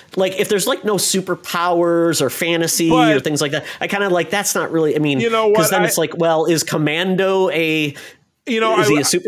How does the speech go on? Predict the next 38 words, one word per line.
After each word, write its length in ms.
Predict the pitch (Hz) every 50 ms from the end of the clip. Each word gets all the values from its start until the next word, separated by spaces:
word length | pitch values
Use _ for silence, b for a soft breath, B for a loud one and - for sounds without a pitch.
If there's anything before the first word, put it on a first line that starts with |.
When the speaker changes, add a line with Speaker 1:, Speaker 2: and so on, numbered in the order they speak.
| 208 190
Speaker 1:
superhero?" 640 | 190 185 190 190 185 185 185 185 180 185 185 185
Speaker 2:
I 60 | 180 170
would, 140 | 147 -
Speaker 1:
You 60 | - 110
know, 80 | 101
Speaker 2:
I 120 | - 190 196
would 180 | 190 190 175
Speaker 1:
so. 60 | 151
Speaker 2:
go 140 | - 190 196
so 240 | 185 - 196 180 160
far 360 | - - 165 165 170 170 170
that 220 | 151 139 147 131 113
the 80 | 131
lengths 400 | 123 123 139 143 147 135 - - -
that 180 | 139 131 123 110
this 200 | 113 110 - -
main 200 | 117 110 104 104
character 520 | - - 196 254 277 254 208 - 156 131
is 120 | 123 113 110
able 220 | 120 113 104 107
to 80 | 98 107
go 200 | 92 107 104 104
to 320 | 95 - 107 98 92 90 - B B B
seems 340 | B - - 196 190 180 131
to 60 | 175
Speaker 1:
Okay. 80 | 135 135 131 127 -
Speaker 2:
infer 120 | - 151 143
that 140 | 135 139 131
he 100 | 123 131
has 140 | 127 120 -
some 180 | - 131 120
kind 180 | 101 101 107 107
of 80 | 98 -
superpowers 680 | - 117 - 107 90 - 101 98 98 95 95 92 -
because 460 | - 110 101 - - 113 110 104 92
he, 360 | - 117 135 131 123 117 110 - B B B B B
in 140 | 151 143 131
fact, 560 | - - 156 156 151 143 131 - - -